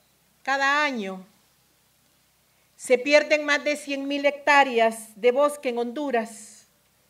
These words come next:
que son descombrados por más, especialmente por la intervención de la ganadería extensiva y la agri-, agricultura migratoria.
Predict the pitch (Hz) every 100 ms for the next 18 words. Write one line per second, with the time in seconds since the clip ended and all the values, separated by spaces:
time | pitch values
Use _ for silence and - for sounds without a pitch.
0 | _ _ _ _ _ _ _ - 294 403
1 | 392 392 415 415 349 320 320 359 403 415
2 | 427 - - 294 285 285 320 349 381 403
3 | 480 - - _ _ _ _ _ _ _
4 | _ _ _ _ _ _ _ 156 - 214
5 | 214 320 330 330 330 302 277 262 254 240
6 | 254 233 240 240 294 311 302 233 214 202
7 | 190 190 196 220 320 311 285 - 247 247
8 | 247 370 370 339 302 269 262 254 - 247
9 | 262 240 254 214 277 269 262 240 233 214
10 | 208 190 180 175 180 190